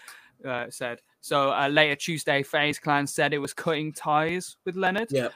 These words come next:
Speaker 1: "We are
Speaker 2: So they've cut
Speaker 1: incredibly disappointed to hear Myers stream today." The, uh, uh, the statement read: uh, "FaZe does not tolerate hate speech or discriminatory language of any kind. While Myers Leonard is not a member of FaZe,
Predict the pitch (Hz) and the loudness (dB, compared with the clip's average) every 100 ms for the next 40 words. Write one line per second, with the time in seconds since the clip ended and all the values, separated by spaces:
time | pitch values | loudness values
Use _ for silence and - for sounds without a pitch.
0 | - 147 151 147 147 117 120 165 160 160 | -8 0 2 4 4 2 4 2 2 -2
1 | 156 151 - 160 156 - 160 - 143 139 | -6 -6 0 0 0 -4 -8 -4 -4 -2
2 | 147 143 143 139 135 - 160 165 160 151 | -2 0 0 0 -4 -6 -6 -6 -6 0
3 | 156 160 151 - _ _ 135 139 135 135 | 2 2 -2 -14 _ _ -2 0 0 -2
4 | 131 127 87 127 123 120 120 120 101 - | -2 -2 -2 -2 0 -2 -2 -4 -6 -12
5 | - 113 123 120 - 127 123 - 139 120 | -10 -4 -4 -4 -6 -10 -10 -6 -6 -4
6 | 123 123 120 - - 120 117 117 _ _ | -6 -6 -6 -8 -10 -8 -6 -10 _ _
7 | - 170 165 - 151 127 156 151 - 135 | 0 2 2 0 -6 -2 0 0 0 -2
8 | 127 123 131 123 131 127 120 - 143 131 | 0 -2 -6 -10 -12 -14 -14 -12 -8 -8
9 | 123 127 120 120 120 120 - 117 117 120 | -8 -8 -8 -6 -8 -8 -12 -14 -12 -10
10 | 120 127 127 127 127 127 131 131 123 127 | -10 -2 -2 0 0 -2 -4 -6 -8 -8
11 | 120 120 175 - - 120 113 110 107 - | -10 -6 -6 -6 -14 -14 -12 -14 -18 -12
12 | - 123 123 120 | -4 -4 -4 -8